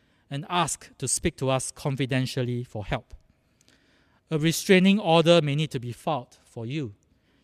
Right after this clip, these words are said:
You may need to be separated from the perpetrator, and any crime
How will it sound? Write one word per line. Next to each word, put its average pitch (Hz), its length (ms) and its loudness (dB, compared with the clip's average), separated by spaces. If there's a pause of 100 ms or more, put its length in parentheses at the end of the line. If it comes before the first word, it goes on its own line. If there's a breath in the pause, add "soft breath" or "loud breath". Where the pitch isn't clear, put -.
You 147 120 -4
may 160 140 2
need 180 160 4
to 160 100 -2
be 139 80 -4
separated 151 600 2
from 131 140 -8
the 120 100 -8
perpetrator, 127 720 -4 (760 soft breath)
and 131 200 -4
any 151 240 -2
crime 151 560 -2